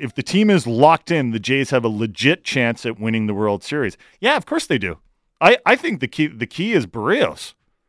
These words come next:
Like, i-, if, if they can bring in,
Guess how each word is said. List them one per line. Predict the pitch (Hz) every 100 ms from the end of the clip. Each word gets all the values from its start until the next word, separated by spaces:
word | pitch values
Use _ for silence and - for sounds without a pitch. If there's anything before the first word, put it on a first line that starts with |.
| _ _
Like, | 123 135 143
i-, | 165
if, | 135 - -
if | 151 -
they | 180
can | 220 262 156
bring | 135 170 170
in, | 147 123 110 107